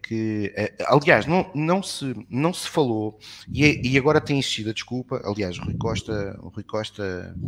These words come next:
até no debate, eh, respondeu isso ao Francisco, e o Francisco, infelizmente, não teve numa das suas melhores noites,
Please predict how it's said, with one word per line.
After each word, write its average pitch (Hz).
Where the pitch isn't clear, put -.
até 107
no 104
debate, 107
eh, 95
respondeu 107
isso 104
ao 98
Francisco, 117
e 104
o -
Francisco, 104
infelizmente, 98
não 107
teve 95
numa 101
das 98
suas 98
melhores 101
noites, 110